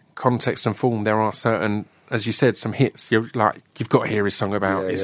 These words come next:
Speaker 2: yeah,
Speaker 1: his,
Speaker 2: yeah, yeah.
Speaker 1: his dad, or his song about this or that.
Speaker 2: That's,
Speaker 1: Yeah.
Speaker 2: yeah, yeah. I've got a mate, actually, who's, who's bringing a guy on tour, which is called, he's, um,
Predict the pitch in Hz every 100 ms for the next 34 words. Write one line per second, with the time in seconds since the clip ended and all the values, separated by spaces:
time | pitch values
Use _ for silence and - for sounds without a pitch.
0 | 95 98 92 98 - - 92 92 98 98
1 | 95 - 104 95 98 104 - 101 95 98
2 | 120 110 104 127 123 120 113 - 120 139
3 | - - 101 98 - 113 110 107 113 101
4 | 110 101 95 131 104 87 - - 104 98
5 | 101 101 101